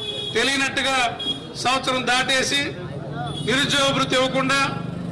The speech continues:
నెలకు మూడు వేల కాడికి ఇప్పుడు ము-, పన్నెండు నెలలు కలిసి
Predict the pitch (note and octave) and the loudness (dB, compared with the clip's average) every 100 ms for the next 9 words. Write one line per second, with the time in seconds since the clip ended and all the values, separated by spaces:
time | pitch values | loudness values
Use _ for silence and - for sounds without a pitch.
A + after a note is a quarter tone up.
0 | - B3+ A#3+ C4+ C#4 B3+ C4 C4+ C#4 B3+ | -4 -2 0 2 2 2 2 2 2 2
1 | C4 C4+ C#4 B3 - - - - A3+ A#3+ | 0 2 0 0 -4 -10 -12 -6 -2 0
2 | B3 - - A3 F#3 A#3+ C4 B3+ C4 C#4 | 0 -4 -6 -4 0 0 0 0 0 2
3 | C4+ - - D4 D#4 | 0 0 0 0 0